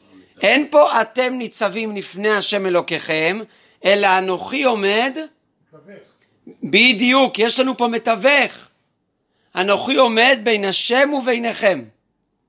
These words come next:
Speaker 1: עכשיו תראו חתם סופר מופלא, שהוא עושה את ההקבלה של שני המ-, של שני המקומות האלה.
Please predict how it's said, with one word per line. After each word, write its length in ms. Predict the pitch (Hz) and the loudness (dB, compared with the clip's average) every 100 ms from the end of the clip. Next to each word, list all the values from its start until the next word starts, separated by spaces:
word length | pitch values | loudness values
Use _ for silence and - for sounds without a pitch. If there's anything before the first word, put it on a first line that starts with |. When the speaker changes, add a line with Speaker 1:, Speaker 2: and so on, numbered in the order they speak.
| _ _ _ _ _ _ | _ _ _ _ _ _
Speaker 1:
עכשיו 300 | - - 220 220 | -4 2 2 2
תראו 280 | 214 202 254 | -2 -4 -6
חתם 320 | 240 220 185 | -6 -6 -8
סופר 520 | - 226 233 226 226 | -4 -4 -4 -4 -8
מופלא, 520 | 196 175 - 180 170 190 - _ _ _ _ _ _ _ _ _ _ _ - | -6 -6 -2 0 2 0 -8 _ _ _ _ _ _ _ _ _ _ _ -8
שהוא 440 | - 170 156 180 | -2 2 4 4
עושה 320 | 180 - 233 | 4 2 2
את 140 | 233 233 | 2 2
ההקבלה 1120 | 202 196 196 185 - - 180 175 196 220 240 | 4 4 2 -2 -8 -10 -8 -2 0 2 2
של 220 | 226 202 180 | 0 -6 -6
שני 240 | - 220 | -2 -2
המ-, 240 | 247 247 | -2 -6
של 200 | - 208 | -10 -8
שני 200 | 180 - | -8 -6
המקומות 560 | 254 262 262 247 254 247 | -6 -6 -4 -2 -2 0
האלה. 320 | 226 202 175 | 0 0 -2